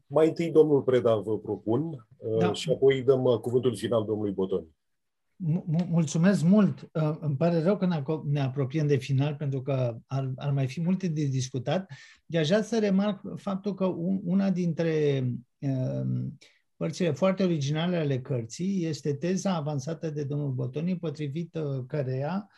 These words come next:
Speaker 2: Revoluția din Ungaria este, de fapt, uh, uh, momentul care legitimează introducerea național-comunismului.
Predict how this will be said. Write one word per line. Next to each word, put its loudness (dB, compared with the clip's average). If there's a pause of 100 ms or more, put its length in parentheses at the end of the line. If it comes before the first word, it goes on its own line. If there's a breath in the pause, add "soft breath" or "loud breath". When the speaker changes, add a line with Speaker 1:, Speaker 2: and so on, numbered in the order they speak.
(300 soft breath)
Speaker 2:
Revoluția 0
din 2
Ungaria 2
este, 0
de 2
fapt, -6
uh, -2 (500 soft breath)
uh, -6 (1400)
momentul 0
care 2
legitimează 4
introducerea 0
național-comunismului. -6